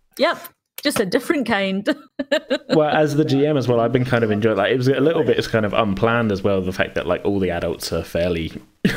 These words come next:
Speaker 2: fairly useless and stuff. But it's been, you know, it's been kind of, um, it's been kind of interesting to play, like, the other side of that, whereas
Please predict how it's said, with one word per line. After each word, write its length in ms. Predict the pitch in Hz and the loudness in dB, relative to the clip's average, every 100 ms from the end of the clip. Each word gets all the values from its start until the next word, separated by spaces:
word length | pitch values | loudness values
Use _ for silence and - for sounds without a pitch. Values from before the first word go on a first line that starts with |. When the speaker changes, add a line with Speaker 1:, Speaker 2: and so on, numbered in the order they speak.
| - - - - 160 | -4 -6 -10 -4 0
Speaker 2:
fairly 340 | 160 139 120 | 0 0 0
useless 460 | 117 135 131 107 - | 0 0 0 -2 0
and 120 | 90 | -4
stuff. 380 | - 78 76 - - - - - | -2 -4 -4 -12 -16 -16 -18 -2
But 120 | 117 | 0
it's 140 | 110 113 | 0 -2
been, 380 | 131 120 113 - | -2 -2 -4 -6
you 100 | 120 113 | -2 0
know, 80 | 113 | 0
it's 120 | - | -2
been 180 | - 135 | -2 -2
kind 280 | 127 120 110 | 0 0 0
of, 220 | 98 95 | -2 0
um, 480 | 98 92 92 90 92 - _ _ _ _ _ _ _ _ _ _ - | 0 0 0 -2 -6 -14 _ _ _ _ _ _ _ _ _ _ -8
it's 100 | 104 | -4
been 160 | 131 120 | -2 0
kind 160 | 113 95 | 0 0
of 60 | |
interesting 420 | 98 95 98 98 | -2 -2 -2 -2
to 80 | 95 | -4
play, 220 | 92 101 | -2 -2
like, 220 | 92 90 - | 0 -2 -2
the 140 | 95 | -2
other 180 | 101 - | 0 -2
side 340 | - 98 95 | -2 -2 0
of 100 | 98 | 0
that, 280 | 101 104 - | -2 -2 -2
whereas 460 | 92 85 85 - | -2 0 -2 -4